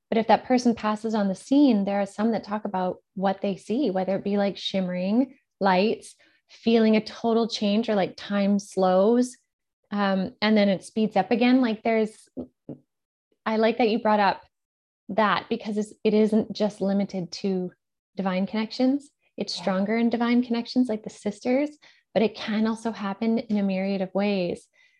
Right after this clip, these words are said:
Speaker 1: So again, bringing back that understanding that, that moment of transition and your presence there is so sacred, 'cause whether you see it or not, you are helping to walk them home.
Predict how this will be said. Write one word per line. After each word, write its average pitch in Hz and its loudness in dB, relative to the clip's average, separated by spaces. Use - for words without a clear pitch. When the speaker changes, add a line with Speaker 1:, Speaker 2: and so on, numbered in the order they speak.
Speaker 1:
So - -2
again, 233 6
bringing 226 2
back 208 0
that 190 0
understanding 214 2
that, 196 -2
that 202 -2
moment 214 0
of 196 -10
transition 190 -2
and 196 -2
your 208 2
presence 214 -2
there 185 -2
is 220 -4
so 208 -2
sacred, 233 -6
'cause 208 -2
whether 214 6
you 208 4
see 311 4
it 233 6
or 220 2
not, 233 2
you 214 -6
are 226 -2
helping 226 2
to 214 0
walk 233 -2
them 262 0
home. 269 -2